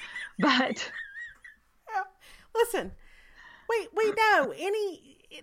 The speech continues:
Speaker 2: that, that, that's fine. It's there. It's there.
Speaker 1: That's it. That's
Speaker 2: Mm-hmm.
Speaker 1: it. It's there and people can find it. And hopefully if those three sell out, they'll buy more. And
Speaker 2: Mm-hmm.
Speaker 1: so Target will keep having it. And so that way I can maintain my shelf space next to Joel Osteen.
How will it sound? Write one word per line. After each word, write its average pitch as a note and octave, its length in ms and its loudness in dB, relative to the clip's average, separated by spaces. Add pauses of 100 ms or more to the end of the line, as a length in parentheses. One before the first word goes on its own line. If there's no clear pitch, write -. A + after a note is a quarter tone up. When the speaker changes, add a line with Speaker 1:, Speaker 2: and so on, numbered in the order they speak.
(100)
Speaker 2:
that, C#4+ 240 -10
that, G4 200 8 (120)
that's F#4 260 2
fine. A4 380 2
It's - 180 -4
there. A#3+ 460 0 (100)
It's - 220 -6
there. G3+ 240 0
Speaker 1:
That's C#4+ 180 -4
it. A4 80 -2 (340)
That's A#3+ 200 -2
Speaker 2:
Mm-hmm. F#4 180 0
Speaker 1:
it. F#3+ 80 -10
It's A3+ 180 0
there B3+ 280 4
and A#3+ 180 0
people B3 240 -2
can B3+ 180 -2
find F#3+ 320 0
it. B3+ 180 4
And A3 120 4
hopefully A3+ 560 2
if - 120 -2
those G3+ 200 2
three G3+ 240 2
sell F#3 300 2
out, A#3 240 4
they'll F#3 120 0
buy E3 220 2
more. A3 500 0 (380)
And C#4+ 200 2
Speaker 2:
Mm-hmm. D#4 180 0
Speaker 1:
so F#3+ 200 -10 (100)
Target G3 280 4
will F#3 80 2
keep - 400 0
having F3 340 0
it. G#3 200 0
And F#3 160 -4
so G3 160 2
that F#3+ 180 0
way F3+ 180 6
I F3+ 100 4
can F3+ 220 -4
maintain F3+ 480 -4
my E3+ 140 2
shelf A3 300 2
space F3 440 -2
next F3 260 -2
to F3 120 0
Joel F3+ 280 4
Osteen. F3+ 640 2